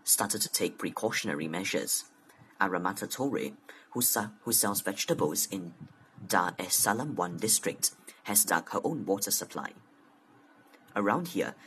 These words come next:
it's the well water that we use, along with our neighbors," she said. "But that is not a long-term solution for everybody. Even the well starts to dry up, when lots of people rush for water," said Amoin Konan of the, uh,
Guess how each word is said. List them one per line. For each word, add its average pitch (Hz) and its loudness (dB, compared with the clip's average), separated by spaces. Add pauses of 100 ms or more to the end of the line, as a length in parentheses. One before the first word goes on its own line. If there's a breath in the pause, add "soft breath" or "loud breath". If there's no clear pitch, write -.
(180 loud breath)
it's 107 2
the 101 0
well 82 0
water 104 0
that - -4
we 92 -2
use, 98 4 (280)
along 90 2
with 101 -4
our 117 0
neighbors," 85 0
she - -2
said. - 4 (760 loud breath)
"But - 2 (380)
that 110 0
is 107 2
not 90 0
a - 0
long-term 104 0
solution 85 0
for - -4
everybody. 104 -4 (960 loud breath)
Even 143 2
the - 2
well 92 0
starts - 4
to 87 -4
dry 82 0
up, 101 0 (640)
when 85 2
lots 95 2
of 165 -2
people 117 0
rush 85 0
for - -2
water," 110 -2 (480 loud breath)
said - 2
Amoin 87 0
Konan 95 -4
of 98 -2
the, 95 0 (540 loud breath)
uh, - -4